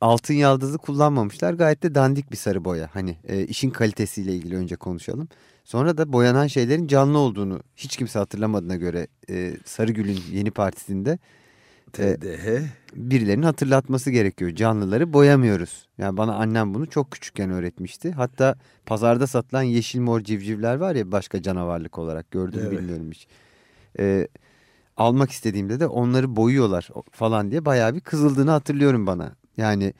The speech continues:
Speaker 1: Sarıgül'ün annesi de büyük ihtimalle kızmıştır Sarıgül'e ama işte bu siyaset dediğimiz hangi hırslara kadir hiç belli olmuyor.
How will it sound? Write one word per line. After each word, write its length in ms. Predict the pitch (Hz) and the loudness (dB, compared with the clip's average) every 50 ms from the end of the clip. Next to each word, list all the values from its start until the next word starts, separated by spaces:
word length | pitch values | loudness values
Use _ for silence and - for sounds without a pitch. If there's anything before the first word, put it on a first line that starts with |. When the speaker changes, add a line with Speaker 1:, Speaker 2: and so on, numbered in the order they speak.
| _ _ _ | _ _ _
Speaker 1:
Sarıgül'ün 420 | - - 120 120 127 127 135 131 | -4 -2 0 0 0 0 0 2
annesi 340 | 123 120 117 117 123 120 - | 2 4 4 2 0 0 0
de 120 | 127 110 | 0 0
büyük 160 | 101 101 95 - | 0 -2 -4 -6
ihtimalle 420 | - - 98 95 92 92 90 90 | -8 -10 -6 -4 -4 -4 -4 -6
kızmıştır 500 | - - 101 92 92 90 - - - 92 | -6 -8 -8 -6 -6 -6 -8 -10 -12 -12
Sarıgül'e 460 | - - 95 90 85 82 90 - 139 | -10 -8 -8 -8 -8 -8 -6 -4 -4
ama 180 | 185 175 135 123 | -2 -2 -2 -4
işte 280 | 120 - - 120 113 | -6 -6 -6 -6 -6
bu 60 | 98 113 | -6 -8
siyaset 540 | - - 117 113 110 110 - 139 135 - | -4 0 2 2 2 2 0 -4 -4 -4
dediğimiz 460 | 117 110 95 101 98 110 151 - - - _ _ _ _ _ _ | -4 -4 -2 -4 -4 -4 -6 -8 -10 -14 _ _ _ _ _ _
hangi 320 | - - 123 139 151 139 117 | -2 0 2 2 2 2 0
hırslara 400 | 113 113 - - - 107 104 101 | -2 -4 -4 -2 0 0 0 0
kadir 360 | - - 104 98 110 151 160 | 0 0 0 0 2 0 -2
hiç 200 | 156 139 - 120 | -2 -4 -6 -4
belli 240 | 113 110 110 131 147 | -4 -2 -2 -2 -2
olmuyor. 420 | 143 147 143 123 101 98 127 175 | 0 0 0 0 0 -2 -2 -4